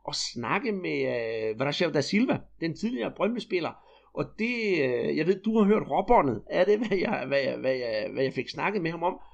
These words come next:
Og det var en super hyggelig samtale, og det viste sig jo så, at, at jeg kendte jo egentlig til Vrachev, men han var en super hyggelig fyr, og med meget, meget humor, og med virkelig gode pointer. Så hold ud derude.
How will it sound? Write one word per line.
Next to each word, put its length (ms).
Og 120
det 100
var 60
en 140
super 440
hyggelig 240
samtale, 400
og 80
det 120
viste 220
sig 80
jo 80
så, 120
at, 340
at 140
jeg 140
kendte 160
jo 60
egentlig 200
til 180
Vrachev, 440
men 100
han 180
var 80
en 120
super 460
hyggelig 340
fyr, 180
og 140
med 140
meget, 360
meget 220
humor, 460
og 160
med 100
virkelig 320
gode 240
pointer. 320
Så 180
hold 420
ud 180
derude. 500